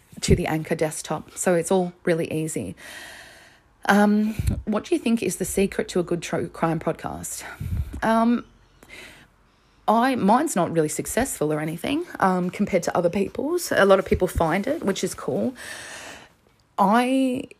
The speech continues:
can only go off what I listen to. Um, so, so I would say <sighs> nothing puts me off more than a true crime podcast that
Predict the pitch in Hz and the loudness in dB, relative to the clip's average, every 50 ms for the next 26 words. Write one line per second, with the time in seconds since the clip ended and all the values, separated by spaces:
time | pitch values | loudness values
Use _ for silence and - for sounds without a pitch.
0 | _ _ _ _ - - 226 185 175 175 185 - 170 156 160 165 170 165 - - | _ _ _ _ -2 2 2 4 4 2 4 4 4 4 4 4 0 -2 0 0
1 | 180 170 - - 156 151 151 156 151 - - 165 160 151 - 127 101 82 - - | 0 2 2 2 2 2 2 0 -2 -2 -2 -2 -2 -2 -4 -6 -6 -6 -8 -12
2 | - - - 156 165 156 151 160 - - - - 175 160 160 160 165 - 160 - | -18 -4 0 2 4 4 2 0 -4 -6 0 2 4 6 6 4 2 0 -8 -16
3 | _ - - - - - - - _ _ _ _ _ _ - _ - - - - | _ -20 -20 -20 -20 -20 -20 -20 _ _ _ _ _ _ -20 _ -14 -14 -14 -14
4 | - - - - - - _ _ _ _ - - - - 202 190 190 185 180 180 | -18 -20 -20 -20 -20 -20 _ _ _ _ -12 -10 2 4 6 8 8 8 8 8
5 | 185 180 180 - - - _ _ _ - 185 196 220 262 247 - - 180 175 175 | 6 4 2 0 -2 -6 _ _ _ 4 6 6 6 6 2 0 -2 -2 -2 0
6 | 165 165 165 165 175 160 - _ _ - 208 - - - - - - - - - | 0 0 0 0 -2 -4 -6 _ _ -8 -8 -6 -6 -8 -10 -12 -16 -20 -16 0
7 | - 240 254 240 320 302 311 - 226 - - 202 180 170 165 - - 185 170 165 | 4 6 6 6 4 0 0 0 -2 -2 -2 -2 -2 -2 -2 -4 -2 -2 0 0
8 | 160 160 160 156 151 - - 175 165 - - 160 156 156 151 - 160 156 - - | 0 0 -2 -4 -4 -2 -4 -4 -4 -2 -2 -4 -4 -4 -4 -6 -8 -10 -4 -4
9 | 156 156 160 156 - - 156 156 156 151 | -2 -2 -2 -4 -4 -2 0 0 0 -2